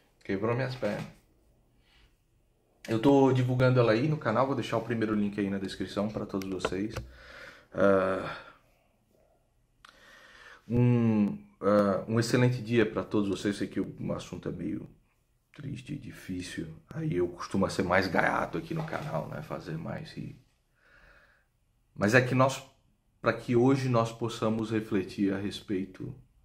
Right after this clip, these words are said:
das coisas que transcendem essa existência, daquilo que de fato importa, do tempo que nós temos que passar com as pessoas que nós amamos, daquilo que nós podemos fazer com o tempo que nos é dado,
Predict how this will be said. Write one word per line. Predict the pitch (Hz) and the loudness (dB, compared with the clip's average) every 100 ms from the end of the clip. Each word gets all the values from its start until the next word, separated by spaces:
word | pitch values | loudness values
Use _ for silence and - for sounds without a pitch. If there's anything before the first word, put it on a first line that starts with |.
| _ _ - | _ _ -6
das | 95 - | -6 -2
coisas | 110 101 101 | 0 2 0
que | - | -8
transcendem | - 107 98 - - 104 98 92 90 | -2 2 2 0 2 2 2 0 -2
essa | 90 - | -4 -4
existência, | 87 82 85 - 90 85 - | -6 -4 -8 -10 -8 -8 -4
daquilo | 87 - 101 | -6 -2 -6
que | - 101 | 0 -2
de | 98 | -2
fato | - 90 87 - | 0 0 0 -4
importa, | 95 - 85 80 - - - _ _ _ _ _ _ _ _ - | -10 -6 -6 -6 -10 -14 -16 _ _ _ _ _ _ _ _ -4
do | 98 | -4
tempo | - 110 110 - 113 | 4 4 6 2 -6
que | - | -4
nós | 107 98 | 0 0
temos | - 101 92 | 0 -2 -2
que | - | -10
passar | 101 92 - 90 | -4 -2 -2 -4
com | 92 | -4
as | 90 | -6
pessoas | - - 98 - | -8 -6 -6 -6
que | - | -6
nós | 92 87 | -6 -4
amamos, | 82 95 95 | -4 -4 -4
daquilo | 90 98 98 | -4 -4 -6
que | 101 | -4
nós | 92 - | -4 -4
podemos | 92 92 90 | -6 -4 -6
fazer | - 92 85 87 | -4 -4 -4 -8
com | - 104 | -4 -4
o | - | 2
tempo | 143 160 160 156 | 4 4 2 -4
que | 117 | -4
nos | 98 - | -4 -4
é | - | -8
dado, | - 170 98 - | -4 -2 -2 -2